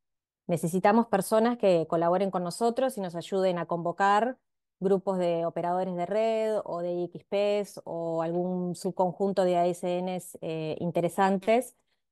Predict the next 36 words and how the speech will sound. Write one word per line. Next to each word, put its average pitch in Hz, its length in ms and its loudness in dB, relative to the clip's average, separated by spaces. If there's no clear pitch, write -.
y 220 400 4
lograr 190 440 4
que 208 120 0
se 202 120 -6
instalen 175 400 -2
las 165 140 -6
sondas 170 280 -6
en 160 120 -8
cada 156 220 -4
red. 143 240 -6
Además, 202 720 4
eh, 175 300 4
les 165 100 0
queremos 190 300 0
pedir 185 260 4
apoyo 196 500 0
para 160 640 -6
organizar 170 520 0
webinars 202 500 2
informativos 214 880 0
y 202 160 -2
sobre 202 260 0
todo 214 640 0
deployatones, 180 1000 -2
que 180 100 -2
son 180 380 0
instancias 214 800 -2
donde 175 420 -2
nos 175 140 -6
junta-, 185 400 -4
nos 180 140 -6
juntamos 185 420 -4
a 170 40 -4
instalar 165 300 -4
las 160 180 -4
sondas 147 440 -10